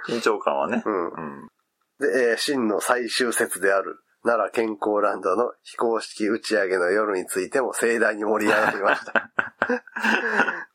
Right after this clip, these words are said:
Speaker 1: 次回はご時世が落ち着きましたら、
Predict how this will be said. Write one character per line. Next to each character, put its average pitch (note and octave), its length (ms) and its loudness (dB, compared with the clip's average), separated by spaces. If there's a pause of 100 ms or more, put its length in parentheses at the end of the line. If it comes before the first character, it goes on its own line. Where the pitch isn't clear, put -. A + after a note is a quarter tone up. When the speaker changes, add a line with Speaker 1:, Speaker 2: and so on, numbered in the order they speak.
(160)
Speaker 1:
次 A#2+ 140 -2
回 A#2 240 2
は C3+ 140 2
ご A2+ 140 0
時 A2 120 -4
世 G2 200 0
が F2+ 120 2
落 G2 120 -2
ち - 80 -8 (120)
着 - 20 -20
き G#2 100 0
ま F#2+ 180 2
し - 100 -12
た F3+ 80 4
ら、 G2+ 220 2